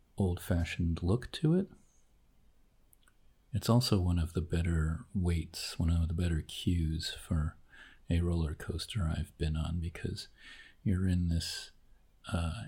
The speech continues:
Himalayan mountain climbing themed environment, and you go through a hotel and then through a Buddhist temple, I think, and then through a museum,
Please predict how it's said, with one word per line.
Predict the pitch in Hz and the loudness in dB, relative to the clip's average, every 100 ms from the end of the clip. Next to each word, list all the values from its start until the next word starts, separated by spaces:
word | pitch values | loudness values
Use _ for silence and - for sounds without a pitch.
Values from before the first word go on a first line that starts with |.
| - | -6
Himalayan | - 110 95 92 90 87 85 85 82 82 - - - - - - | 0 2 4 2 2 4 2 2 0 -2 -8 -20 -20 -20 -12 0
mountain | 87 90 104 87 80 | 2 2 2 2 0
climbing | - - 87 85 85 80 80 | -2 -2 0 2 2 2 -2
themed | - - 95 87 80 | -4 0 2 4 2
environment, | 73 82 87 82 80 80 78 78 - | 2 0 0 2 2 0 -2 -4 -6
and | - 82 | -2 0
you | 80 85 - _ - _ _ | 0 -2 -8 _ -20 _ _
go | - 92 | 2 2
through | 87 - 92 92 78 | 2 0 4 4 2
a | |
hotel | 80 - 82 - - 107 92 90 82 82 82 | -2 -2 -4 -4 -4 2 4 4 2 0 -2
and | 87 90 | -2 0
then | 85 82 80 | 2 2 -2
through | - 95 90 76 | -2 0 0 0
a | 73 87 - _ _ _ - _ _ _ | -4 -6 -10 _ _ _ -20 _ _ _
Buddhist | 110 104 92 - - | 0 2 2 0 -6
temple, | - 101 - 98 92 92 98 - | 0 0 4 4 4 2 0 -4
I | |
think, | 98 - 101 95 90 - - - | -8 -2 2 2 0 -10 -16 -16
and | - 90 87 | -6 -2 0
then | 95 85 85 | 2 2 2
through | - - 90 | 0 0 2
a | 82 | 2
museum, | 78 78 82 107 104 98 95 95 92 | 0 0 0 4 6 6 6 4 2